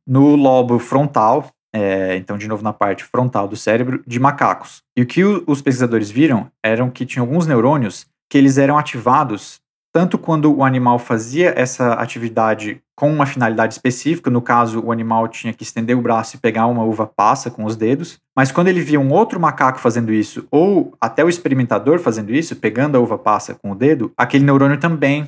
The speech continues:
tava sendo ativado. É, mais tarde, neurônios espelho, eles foram encontrados em outras áreas.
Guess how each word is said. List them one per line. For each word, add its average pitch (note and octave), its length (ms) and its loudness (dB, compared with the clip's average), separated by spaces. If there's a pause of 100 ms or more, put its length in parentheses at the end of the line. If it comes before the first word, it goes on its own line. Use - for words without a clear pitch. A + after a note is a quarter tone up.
(140)
tava C3+ 180 0
sendo C3+ 180 -4
ativado. C3 420 -2 (260)
É, G#2+ 220 2
mais C#3 220 0
tarde, D#3+ 360 0
neurônios C#3+ 360 0
espelho, C3+ 380 0
eles B2 200 -2
foram B2+ 240 0
encontrados A2+ 720 -4
em A#2 180 -4
outras B2+ 320 2
áreas. C3 380 -2